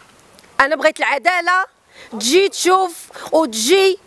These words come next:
تعاين المق-، المكان اللي انا فيه دابا، واش كاينه تسعود وتسعين في المية ولا ما كايناش. انا كنعطيكم الواقع هنا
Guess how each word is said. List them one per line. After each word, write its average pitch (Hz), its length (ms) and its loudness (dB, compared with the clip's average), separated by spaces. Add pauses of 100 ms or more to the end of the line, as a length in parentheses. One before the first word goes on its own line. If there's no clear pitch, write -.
(300)
تعاين 370 540 0
المق-، 330 580 2
المكان 339 460 2
اللي 339 120 -6
انا 330 280 0
فيه 370 260 0
دابا، 233 380 0 (1040)
واش 277 640 0 (560)
كاينه 330 260 2
تسعود 302 300 -4
وتسعين 294 380 -2
في - 120 -4
المية 285 360 2
ولا 277 180 -2
ما 277 100 0
كايناش. 247 480 -4 (200)
انا 320 140 2
كنعطيكم 349 520 -2
الواقع 339 600 0
هنا 254 300 -2